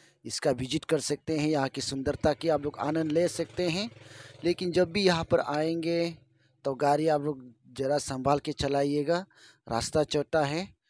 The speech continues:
फिर भी ये सुंदर जगह है। यहाँ पर आप लोग आके देखना चाहते हैं पूरे परिवार के साथ, कहीं राज्य से, किसी भी राज्य से आप लोग देखते, दे-,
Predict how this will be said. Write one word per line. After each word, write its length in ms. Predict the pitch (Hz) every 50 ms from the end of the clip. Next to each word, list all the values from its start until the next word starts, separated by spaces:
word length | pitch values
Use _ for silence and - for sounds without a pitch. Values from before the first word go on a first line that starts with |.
| _ _ _ -
फिर 180 | - 151 156 151
भी 160 | 151 160 160
ये 100 | 156 151
सुंदर 420 | 123 - 143 143 143 147 160 170
जगह 320 | 156 139 147 143 139 143 139
है। 220 | 123 135 156 160
यहाँ 240 | 156 143 127 135 135
पर 160 | - - 147
आप 180 | 139 131 123 127
लोग 480 | 143 143 139 - - 147 147 143 139 - _ _ _ _ _ _ - - _ _ _ _ _ _ _ -
आके 300 | 123 139 143 - 165 175
देखना 380 | 160 156 156 151 - 170 165 160
चाहते 380 | - - 151 143 - - 151
हैं 180 | 147 147 151 156
पूरे 240 | - - 151 151 156
परिवार 520 | - - 143 139 139 139 139 135 139 139
के 160 | 135 - 147
साथ, 260 | 131 - 151 143 143 139
कहीं 380 | _ - 151 143 143 147 143
राज्य 420 | 143 135 139 160 170 156 - 170 151
से, 180 | - 156 151
किसी 320 | - - 156 - - 180 180
भी 120 | 165 165
राज्य 300 | 147 147 143 139 139 147
से 140 | 131 - 143
आप 160 | 135 135 131
लोग 200 | 139 135 131 113
देखते, 460 | 117 131 127 - - _ - 143 127
दे-, 200 | 120 117 127 117